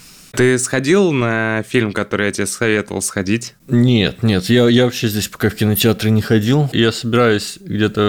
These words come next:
Speaker 2: э, в течение, может, двух недель, месяца переехать из совсем деревни в городок.
Speaker 1: Ага.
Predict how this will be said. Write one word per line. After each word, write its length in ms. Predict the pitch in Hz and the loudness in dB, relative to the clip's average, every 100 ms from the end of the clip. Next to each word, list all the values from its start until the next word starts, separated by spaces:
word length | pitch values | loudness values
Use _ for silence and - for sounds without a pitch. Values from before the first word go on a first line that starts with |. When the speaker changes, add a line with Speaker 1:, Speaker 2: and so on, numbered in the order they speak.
| 101 | 0
Speaker 2:
э, 800 | 90 - - - - - - - | -2 -4 -4 -6 -6 -6 -6 -8
в 100 | - - | -10 -8
течение, 520 | 104 - 104 98 92 | -6 -2 -2 -2 -4
может, 340 | - - - | -4 -6 -8
двух 220 | 110 - - | -8 -8 -4
недель, 280 | 98 98 | -2 0
месяца 480 | 92 98 98 - - | 0 0 -2 -6 -8
переехать 720 | - 98 98 98 95 98 - | -4 -2 0 0 -2 -6 -8
из 580 | - - - - - 92 | -10 -10 -10 -8 -6 -4
совсем 460 | - 95 - 101 95 | -4 -4 -2 -2 0
деревни 400 | 95 92 90 90 | 0 2 2 0
в 160 | 90 | -2
городок. 520 | 101 95 95 101 113 - - | -2 -2 0 0 -2 -8 -10
Speaker 1:
Ага. 560 | 107 101 90 95 98 | -6 -4 -6 -6 -6